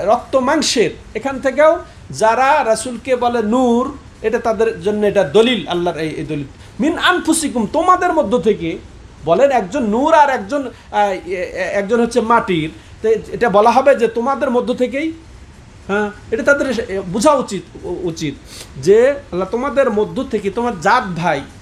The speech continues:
তোম-, তোমরা যেমন মানুষ, তোমার যেমন বনি আদমের, ঠিক তিনিও একজন বনি আদমের, তোমাদের মধ্য থেকেই একজনকে বেছে নিয়ে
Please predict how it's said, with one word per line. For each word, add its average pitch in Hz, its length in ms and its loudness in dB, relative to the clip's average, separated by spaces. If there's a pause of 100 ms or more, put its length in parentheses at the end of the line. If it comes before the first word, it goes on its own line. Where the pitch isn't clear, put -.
(260)
তোম-, 240 260 -2
তোমরা 247 360 4
যেমন 262 280 -2
মানুষ, 226 520 0
তোমার 247 320 -4
যেমন 240 180 -4
বনি 226 240 0
আদমের, 226 440 4 (300)
ঠিক 277 220 0 (120)
তিনিও 285 260 0
একজন 247 320 2
বনি 254 220 -2
আদমের, 208 500 2 (360)
তোমাদের 254 340 0
মধ্য 240 360 -2
থেকেই 240 380 0
একজনকে 214 460 0
বেছে 196 320 2
নিয়ে 196 280 2